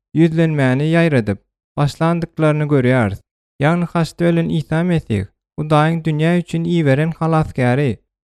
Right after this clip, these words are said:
ol ölümden direlip özlerine diri görnüpdir. Olar adamzat garaýşy boýunça hiç ýeli syýlyk alman, ömürleriniň ahyryna çenli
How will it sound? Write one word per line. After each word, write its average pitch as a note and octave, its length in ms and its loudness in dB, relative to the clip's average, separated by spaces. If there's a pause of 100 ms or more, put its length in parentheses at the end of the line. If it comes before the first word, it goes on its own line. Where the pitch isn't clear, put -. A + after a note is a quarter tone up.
(120)
ol D#3 220 0
ölümden D3+ 440 -2
direlip D3+ 480 2 (120)
özlerine D#3 640 0
diri D3+ 240 2
görnüpdir. C3 640 -2 (400)
Olar D#3+ 240 0
adamzat E3 720 0
garaýşy D#3 400 0
boýunça D3 480 -2 (380)
hiç G3 260 -2
ýeli E3+ 280 2
syýlyk D#3 420 0
alman, D3 440 0 (380)
ömürleriniň D#3+ 680 2
ahyryna D#3+ 480 0
çenli C3+ 460 -2